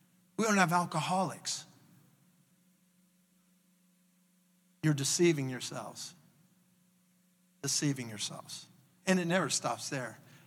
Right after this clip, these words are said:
It's like any, any type of addiction or any type of connection to a drug. You go to other things.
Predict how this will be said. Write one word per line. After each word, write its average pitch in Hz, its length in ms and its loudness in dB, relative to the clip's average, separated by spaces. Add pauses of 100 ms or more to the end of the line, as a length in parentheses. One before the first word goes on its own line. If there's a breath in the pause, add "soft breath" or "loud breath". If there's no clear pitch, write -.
(360 soft breath)
It's - 80 -20
like 196 160 -4
any, 170 400 0
any 190 220 2
type 156 380 2
of 123 160 -4 (180)
addiction 147 480 -2
or 135 80 -2
any 156 180 0
type 151 220 -2
of 143 80 -8
connection 143 360 -4
to 147 60 -2
a 135 40 -4
drug. 139 340 -2
You 123 120 -8
go 151 240 -2
to 151 280 -6
other 135 260 -2
things. - 480 -8